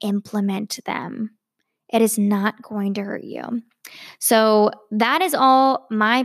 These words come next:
personal opinion. You know, I'm not speaking on behalf of the Navy or as a recruiter, as Lieutenant Hall. I'm speaking you as a once seventeen-year-old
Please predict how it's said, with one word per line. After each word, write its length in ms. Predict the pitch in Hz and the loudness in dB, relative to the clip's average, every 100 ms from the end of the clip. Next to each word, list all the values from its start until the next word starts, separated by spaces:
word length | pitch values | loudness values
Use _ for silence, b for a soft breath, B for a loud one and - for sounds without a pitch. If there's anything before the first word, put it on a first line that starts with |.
| - | -4
personal 600 | - 254 302 - 311 311 | -4 -2 -2 -2 0 0
opinion. 680 | 285 285 269 262 269 269 277 B B B B B | 0 0 0 0 0 0 -2 B B B B B
You 60 | 240 | 0
know, 140 | 226 | 2
I'm 120 | 220 | 4
not 240 | 220 233 233 | 4 2 -2
speaking 380 | - 269 262 254 | -4 -6 -2 -2
on 100 | 247 | 0
behalf 300 | 240 233 226 | 0 0 0
of 80 | |
the 40 | 226 | -2
Navy 440 | 220 214 220 214 | 0 0 0 -2
or 80 | 220 | -2
as 180 | 220 214 | -4 -4
a 60 | |
recruiter, 720 | 214 214 - 233 220 214 214 - | -6 -8 -6 -4 -2 0 -2 -2
as 220 | 220 214 | -4 -4
Lieutenant 340 | 220 214 214 | -6 -6 -8
Hall. 320 | 202 196 196 - | -10 -8 -6 -4
I'm 240 | 226 277 | -4 -2
speaking 400 | 285 - 247 247 | -4 -8 -4 -2
you 140 | 220 214 | -2 -2
as 480 | 202 190 190 196 196 B B B B B B _ _ 233 | -2 -2 -2 -4 -6 B B B B B B _ _ 2
a 80 | |
once 560 | 226 226 233 294 302 - | 4 4 4 4 0 -4
seventeen-year-old 1160 | - - 226 240 240 233 214 208 170 95 - - | -6 0 2 4 2 0 0 0 -4 -8 -10 -12